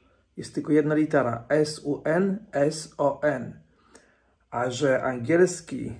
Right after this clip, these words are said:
z niemieckim jest bardzo blisko i po niemiecku to jest sonne,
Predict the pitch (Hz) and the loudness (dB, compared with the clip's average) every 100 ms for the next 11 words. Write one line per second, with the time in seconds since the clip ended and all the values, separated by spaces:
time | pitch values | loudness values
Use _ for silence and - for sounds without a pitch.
0 | - - 165 151 135 131 160 160 - 120 | -16 -16 -14 -8 -6 -4 -4 -6 -10 -6
1 | 113 110 104 131 170 165 170 131 120 - | -6 -6 0 4 4 6 2 2 -4 -8
2 | - 127 - - _ _ _ _ _ - | -6 -6 -6 -12 _ _ _ _ _ -8
3 | 139 131 127 131 143 - 147 139 127 117 | -4 -4 -2 -2 -4 -4 -4 -2 0 -2
4 | 117 - - 135 135 143 143 165 165 | -4 -10 -4 0 0 0 0 0 -4